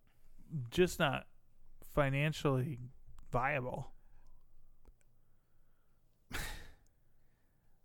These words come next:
Speaker 2: Man, and here's the other thing.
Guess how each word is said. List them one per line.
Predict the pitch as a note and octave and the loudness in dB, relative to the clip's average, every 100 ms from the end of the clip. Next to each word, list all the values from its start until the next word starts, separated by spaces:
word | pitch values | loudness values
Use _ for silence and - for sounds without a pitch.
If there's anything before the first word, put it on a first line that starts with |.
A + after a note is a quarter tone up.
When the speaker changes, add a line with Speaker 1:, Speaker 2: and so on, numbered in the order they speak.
| - _ _ _ | -20 _ _ _
Speaker 2:
Man, | A#2 A2 G#2 G2+ B2+ | -4 -2 -2 -4 -2
and | C3 | 2
here's | C#3 G#3 | 2 2
the | G3+ A2+ | 0 0
other | G2+ G#2+ | 0 -4
thing. | - A2 A2 A#2 B2+ | -4 -4 -2 -2 -4